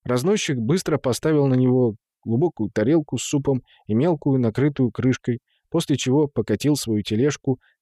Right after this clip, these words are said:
к следующему больному. Пришпиленный к кровати столиком Дин Шавджи казался совершенно беспомощным. «Давай я подниму немного изголовья», — предложил Густат. Он начал крутить ручку,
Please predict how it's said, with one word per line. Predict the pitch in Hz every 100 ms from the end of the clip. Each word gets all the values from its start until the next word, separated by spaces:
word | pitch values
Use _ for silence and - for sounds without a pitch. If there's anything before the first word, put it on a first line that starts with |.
| _
к | -
следующему | 113 127 120 - 107
больному. | 95 90 85 85 87 - _ _ _
Пришпиленный | 113 127 - 220 190 175
к | 151
кровати | 147 143 170 -
столиком | 127 - 175 170 147 143 117
Дин | 135 135
Шавджи | - 104 113 170
казался | 131 120 175 -
совершенно | 139 143 135 - 185
беспомощным. | 165 160 - 151 87 - - - _ _ _ _ _ -
«Давай | 104 120 117
я | 110
подниму | 113 101 110 110
немного | 104 101 90 95
изголовья», — | 90 98 92 82 76 - _ _
предложил | 107 107 104 95 92
Густат. | 92 - 80 - _ _ _
Он | 131 151
начал | 147 139 127
крутить | - 127 - 135 -
ручку, | 120 156 - 139